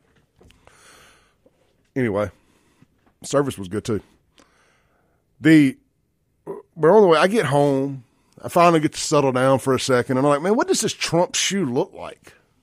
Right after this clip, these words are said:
'Cause I kept seeing stuff on Instagram and Twitter, "Trump shoe, Trump shoe."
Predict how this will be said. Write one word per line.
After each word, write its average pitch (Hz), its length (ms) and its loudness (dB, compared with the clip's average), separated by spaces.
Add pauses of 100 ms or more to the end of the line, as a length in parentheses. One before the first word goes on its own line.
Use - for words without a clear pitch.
(1040)
'Cause 123 120 -2
I 139 40 0
kept 196 220 2
seeing 196 240 4
stuff 160 300 0
on 143 280 0 (460)
Instagram 127 760 -2
and 90 180 -12 (580)
Twitter, 160 420 2 (220)
"Trump 175 280 -6
shoe, 175 260 -6
Trump 175 240 -4
shoe." 151 360 -6